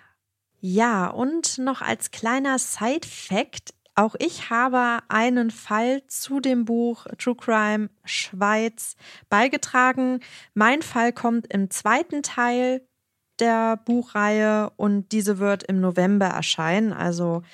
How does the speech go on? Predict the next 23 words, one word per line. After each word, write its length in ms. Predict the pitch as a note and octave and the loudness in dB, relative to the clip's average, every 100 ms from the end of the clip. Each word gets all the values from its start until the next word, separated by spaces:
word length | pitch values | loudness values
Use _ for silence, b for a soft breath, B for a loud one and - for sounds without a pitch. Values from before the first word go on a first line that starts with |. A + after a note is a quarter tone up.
| B _ | B _
falls 300 | - A#3 C#4+ | -2 0 0
ihr 100 | C4+ | -2
da 120 | C4 | 0
noch 120 | B3+ | 2
ein 100 | B3 | 2
bisschen 280 | B3 A#3+ A3+ | 0 -2 -4
Stuff 300 | - A3+ B3+ | -2 0 0
von 180 | A#3+ G#3+ | 0 -2
uns 220 | G#3+ - | -2 0
haben 300 | G3+ G#3+ F#3 | 2 2 2
wollt, 280 | F#3 G3 F#3+ | 2 2 2
dann 260 | F#3 F3+ | 0 -2
könnt 280 | F3+ G3 F#3+ | -2 -2 0
ihr 200 | F#3+ F3+ | 0 0
das 180 | F3+ - | -2 -4
Buch 160 | G#3+ G3 | -4 -4
auf 100 | G3 | -4
jeden 120 | F#3 | -2
Fall 120 | F#3 | -2
kaufen. 460 | G#3 A3+ B3 B3 B3 B B F3+ | 2 2 2 0 -4 B B -4
Es 120 | - | -4
ist 240 | F#3+ - | -4 -4
wie 240 | G3+ G3+ | -2 -2